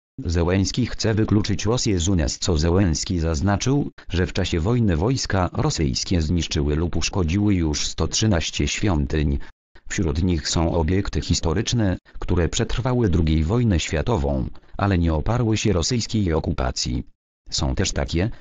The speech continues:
które zostały wybudowane po tysiąc dziewięćset dziewięćdziesiąt jeden roku, powiedział prezydent. Zdaniem ukraińskiego lidera jest to wystarczający powód, by wykluczyć Rosję z unesco, Organizacji Narodów Zjednoczonych do spraw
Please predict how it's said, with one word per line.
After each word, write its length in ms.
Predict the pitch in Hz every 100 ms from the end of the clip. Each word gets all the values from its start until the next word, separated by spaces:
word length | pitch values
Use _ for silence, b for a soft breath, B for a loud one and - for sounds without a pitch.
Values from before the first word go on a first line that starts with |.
| -
które 260 | - 107 95
zostały 500 | 90 85 120 104 82
wybudowane 680 | 85 78 90 80 117 117
po 140 | - 85
tysiąc 400 | 104 117 107 80
dziewięćset 640 | 78 101 107 98 101 95
dziewięćdziesiąt 760 | 87 90 82 82 104 131 104 -
jeden 320 | 87 76 87
roku, 480 | 82 65 - 67 67 - -
powiedział 600 | 104 85 76 73 80 90
prezydent. 640 | 85 80 80 62 - - - _ _ _ _ _ _ _ _ -
Zdaniem 420 | 90 123 117 95
ukraińskiego 880 | 85 - 78 78 76 - 87 80 76
lidera 360 | 78 82 117 107
jest 280 | 82 -
to 160 | - 104
wystarczający 840 | 87 95 78 - 113 80 67 -
powód, 480 | - 104 71 69 - - b
by 160 | 98 123
wykluczyć 500 | 107 101 104 98 -
Rosję 340 | 110 123 104
z 100 | 82
unesco, 500 | 101 80 69 - 67 - -
Organizacji 760 | 110 107 104 85 76 71 - 92
Narodów 580 | 85 85 117 98 80 73
Zjednoczonych 640 | 80 78 82 98 90 73
do 180 | 73 82
spraw 380 | - 85 80